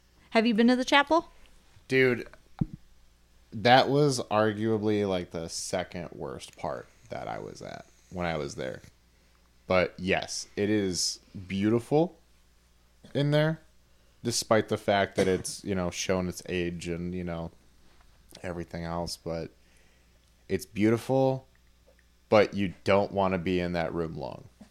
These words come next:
Speaker 1: And why is that?
Speaker 2: You just feel, you feel that shit in the air.
Speaker 1: Oof.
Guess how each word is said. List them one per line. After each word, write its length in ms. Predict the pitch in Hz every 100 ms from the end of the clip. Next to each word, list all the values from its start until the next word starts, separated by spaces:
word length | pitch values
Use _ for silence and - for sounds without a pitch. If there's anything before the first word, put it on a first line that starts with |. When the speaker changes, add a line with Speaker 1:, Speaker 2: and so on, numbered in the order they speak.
| _ _ _ _ _ _ _ _
Speaker 1:
And 80 | 208
why 140 | 202 185
is 80 |
that? 220 | 165 151 - _ - - _ _ _
Speaker 2:
You 140 | 98
just 260 | 107 101 -
feel, 640 | - - 85 82 76 80 - - - - _ _ _ -
you 160 | 87 87
feel 380 | - 95 90
that 180 | 87 85
shit 280 | - 92 80
in 100 | -
the 60 | 64
air. 340 | 65 58 - _ _ -
Speaker 1:
Oof. 460 | 190 170 - -